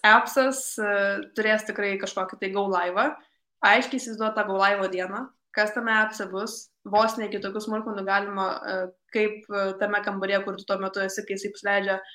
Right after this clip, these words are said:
koks ten oras, koks kvapas ir taip toliau. Nu, įsivaizduojat, biškį tik freakish, bet tas padeda iš tikrųjų išsi-, įsivaizduoti nuo tos dienos atgal, tai kas turėjo būt padaryta, kad tai atsitiktų, ir tai galų gale tampa tavo darbų skaidymo grafiku.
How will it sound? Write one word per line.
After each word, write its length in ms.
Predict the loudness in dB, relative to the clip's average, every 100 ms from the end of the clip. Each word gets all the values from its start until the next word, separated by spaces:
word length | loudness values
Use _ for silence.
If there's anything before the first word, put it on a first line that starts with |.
| -4
koks 220 | 2 4
ten 140 | 2 -2
oras, 440 | 4 4 6 2
koks 260 | 0 -2 2
kvapas 400 | 6 6 6 -6
ir 80 | -8
taip 160 | -8
toliau. 300 | -2 0 0 0
Nu, 80 |
įsivaizduojat, 480 | -2 -4 0 0 0
biškį 260 | -4 -6 -6
tik 160 | -12 -16 _ -4
freakish, 420 | 0 2 2 0 -4 -14 -14 -4
bet 100 | 2
tas 200 | 2 0 -8 -2
padeda 380 | 4 4 6 4 4 0
iš 160 | -8
tikrųjų 340 | -8 -6 -4 -4
išsi-, 320 | -4 -2 -2 -2
įsivaizduoti 960 | -4 -4 -6 -4 -2 0 0 0 -4
nuo 160 | -4 0
tos 260 | 2 2
dienos 320 | 0 0 0 -4
atgal, 500 | -4 2 4 4 0 -8 _
tai 120 | -10 -2
kas 200 | 0 0
turėjo 280 | 0 2 2
būt 140 | 0
padaryta, 440 | 0 0 -2 -4 -4
kad 140 | -2
tai 140 | -4
atsitiktų, 500 | -6 -6 -6 -4 -6 -6 -10 _ _
ir 160 | -8 -2
tai 120 | 0
galų 200 | 0 0
gale 160 | 2 2
tampa 280 | 2 0 -2 0
tavo 220 | 0 0
darbų 240 | -2 -4 -2
skaidymo 380 | 0 0 -2
grafiku. 480 | 0 0 -2 -16 -20